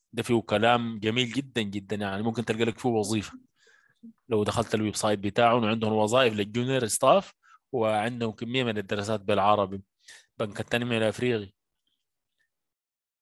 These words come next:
برضو فيه كميه من قضايا التنميه للناس اللي قارين تمويل وتنميه بالذات.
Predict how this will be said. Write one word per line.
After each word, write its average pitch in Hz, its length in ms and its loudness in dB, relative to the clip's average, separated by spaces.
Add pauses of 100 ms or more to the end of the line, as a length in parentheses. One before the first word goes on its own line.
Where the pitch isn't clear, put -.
(120)
برضو 120 500 0
فيه 127 280 0
كميه 120 360 -2
من 113 220 0
قضايا 110 200 4
التنميه 123 420 0
للناس 117 340 0
اللي 113 180 -2
قارين 123 220 -2
تمويل 123 320 -2
وتنميه 113 440 0
بالذات. 104 520 -2